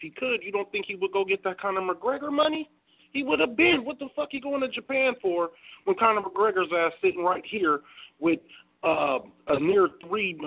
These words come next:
three million, um, pay-per-view buy if Floyd were to dare go in an octagon? So, you know, Floyd ain't finna do that, man. Floyd, one thing he ain't about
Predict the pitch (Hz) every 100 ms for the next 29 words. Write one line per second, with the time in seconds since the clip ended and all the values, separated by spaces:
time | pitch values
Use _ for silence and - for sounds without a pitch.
0 | - _ - 208 196 190 190 180 175 170
1 | 156 160 156 151 139 - - - 262 254
2 | 139 147 127 - 135 113 120 117 - -
3 | - - 175 170 151 151 131 120 175 170
4 | 104 143 143 - 170 175 - - - 113
5 | 85 - _ _ _ _ _ - - 196
6 | 135 120 - _ _ _ _ _ _ _
7 | 147 151 135 - - 233 226 - - 156
8 | 135 151 135 127 131 123 123 131 135 -
9 | - 196 - 143 196 190 165 - 165 160
10 | 156 - - -